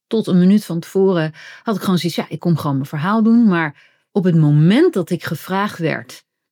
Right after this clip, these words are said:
ehm, "Kun je je verhaal doen?" En ik opstond, toen brak het zweet uit. Ik voelde gewoon die vlek in mijn nek opkomen. Ik begon te trillen. Ik was me heel erg bewust van het feit dat ik met dat briefje in mijn handen stond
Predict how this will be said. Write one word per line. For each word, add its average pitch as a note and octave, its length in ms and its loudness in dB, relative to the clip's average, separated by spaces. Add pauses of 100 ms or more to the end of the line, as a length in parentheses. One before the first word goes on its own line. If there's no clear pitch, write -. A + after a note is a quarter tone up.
(380)
ehm, D3 420 -2 (380)
"Kun A3+ 120 2
je F3+ 100 4
je D3+ 100 0
verhaal F3+ 360 -4
doen?" G3 340 0 (480)
En F3 140 0
ik - 180 -2
opstond, F3 480 -2
toen G3 440 4 (800)
brak D#3+ 320 -4
het D#3+ 100 -12
zweet A3+ 360 -2
uit. D3+ 420 -6
Ik D3+ 100 -12
voelde D4 520 0
gewoon D#3+ 200 -2
die D#3 120 0
vlek D#3+ 220 -6
in D#3+ 100 -4
mijn D#3 100 0
nek D3+ 220 -2
opkomen. C#3+ 560 -2
Ik C#3+ 80 -8
begon C#3 220 -6
te - 120 -14
trillen. F3 480 -2 (560)
Ik - 220 -8
was D#3 320 -4
me D#3+ 60 2
heel E3+ 140 2
erg C#3+ 120 -2
bewust D#3+ 440 0
van E3 140 0
het D#3+ 140 -2
feit D3+ 300 -4
dat D3+ 140 -6
ik D3+ 100 -12
met D#3 140 -2
dat C3 180 -8
briefje F3 380 -2
in E3 100 0
mijn D#3 140 0
handen D#3+ 260 0
stond D#3 420 -4